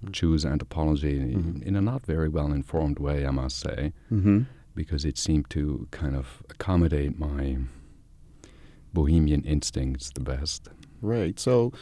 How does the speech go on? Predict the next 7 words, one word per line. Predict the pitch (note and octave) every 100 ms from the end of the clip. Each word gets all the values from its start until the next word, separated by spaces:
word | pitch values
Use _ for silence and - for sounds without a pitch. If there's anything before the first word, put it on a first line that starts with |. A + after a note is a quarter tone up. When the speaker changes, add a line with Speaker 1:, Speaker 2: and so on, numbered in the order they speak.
| - - -
Speaker 1:
but | - C3+
it | C#3
seems | C#4+ D4+ A#2+
like | A2+ -
you | C3 B2 A#2+ A#2 - -
developed | G#2 G#2 G#2+ -
some | - G2 F#2